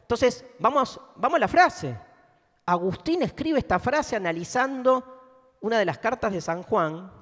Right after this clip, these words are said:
para, increíble, ¿eh?, para diferenciar el, el, el sacrificio de Dios con relación a Jesús contra Judas. Como que dice, Dios entrega a Jesús, Judas también,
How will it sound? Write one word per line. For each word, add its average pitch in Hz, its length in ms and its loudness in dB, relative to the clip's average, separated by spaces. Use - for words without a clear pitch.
para, 160 320 0
increíble, 143 680 0
¿eh?, 185 40 -8
para 160 240 0
diferenciar 214 1200 -2
el, 123 260 -10
el, 120 180 -12
el 143 200 -10
sacrificio 180 1300 -2
de 156 180 -4
Dios 208 680 0
con 143 180 -6
relación 139 380 -4
a 185 80 -4
Jesús 233 540 -6
contra 220 320 2
Judas. 156 680 0
Como 147 180 -8
que 151 100 -4
dice, 175 200 -6
Dios 262 220 -2
entrega 233 380 0
a 143 40 -2
Jesús, 135 480 -8
Judas 240 380 -2
también, 185 520 -4